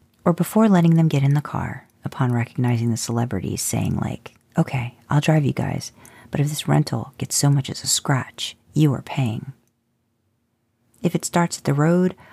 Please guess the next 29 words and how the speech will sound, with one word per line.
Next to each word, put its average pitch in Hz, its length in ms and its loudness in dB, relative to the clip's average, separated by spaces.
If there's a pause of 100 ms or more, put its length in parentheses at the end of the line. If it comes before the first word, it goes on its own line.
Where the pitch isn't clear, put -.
(140)
I 151 100 4
also 160 240 2
would 147 160 -6
love 139 160 -2
to - 60 -12
see - 160 -6
a - 60 -6
flashback 143 640 -2
of 127 120 -8
Jensen 143 440 2
at - 100 -8 (100)
home 160 320 4
when 135 140 0
the - 60 -6
first - 320 -4
attack - 360 -6
starts - 480 -4 (280)
and 139 100 0
Sam 139 340 2
and 135 120 0
Dean 127 220 0
and 131 120 0
Cass 127 360 -4
come 131 220 -2
in 123 140 0
to - 80 -10
save 123 280 -6
the 127 80 -6
day. 120 300 -2